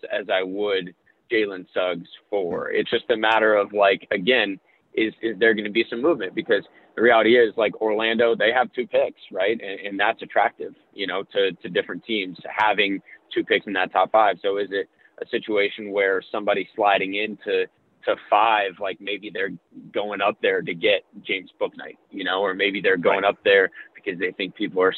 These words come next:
Speaker 1: sleeping on Jonathan Kuminga or, or whatever it is. Um, but I,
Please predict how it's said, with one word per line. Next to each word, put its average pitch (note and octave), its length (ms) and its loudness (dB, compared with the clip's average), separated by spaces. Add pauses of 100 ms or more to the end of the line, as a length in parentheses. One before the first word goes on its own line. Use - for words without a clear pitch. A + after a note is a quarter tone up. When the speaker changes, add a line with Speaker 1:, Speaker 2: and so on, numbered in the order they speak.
Speaker 1:
sleeping A2 300 2
on F2+ 180 0
Jonathan F#2 380 -2
Kuminga G2 300 0
or, G#2+ 220 6
or A#2+ 120 8
whatever B2 380 4
it G#2 40 -2
is. F#2+ 220 -2 (400)
Um, G2+ 460 0 (320)
but A#2+ 200 6
I, A2+ 140 0